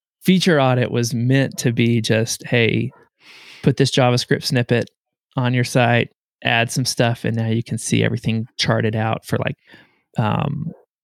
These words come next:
usage, like, real-time usage data."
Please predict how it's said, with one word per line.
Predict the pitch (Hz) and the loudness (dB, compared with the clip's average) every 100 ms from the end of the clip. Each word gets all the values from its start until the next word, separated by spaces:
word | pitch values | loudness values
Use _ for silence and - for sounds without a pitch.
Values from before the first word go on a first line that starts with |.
| _ _ - | _ _ 0
usage, | 131 147 - 80 - - - - _ - | 4 4 4 -2 -4 -6 -8 -10 _ -12
like, | 117 107 - | -10 -10 0
real-time | 127 131 123 - 120 117 110 110 110 117 _ _ _ _ - - | 4 4 4 0 0 0 -2 -6 -8 -12 _ _ _ _ -20 -2
usage | 120 123 - 104 - | 2 4 4 0 0
data." | 98 101 110 107 117 | -2 0 -2 0 0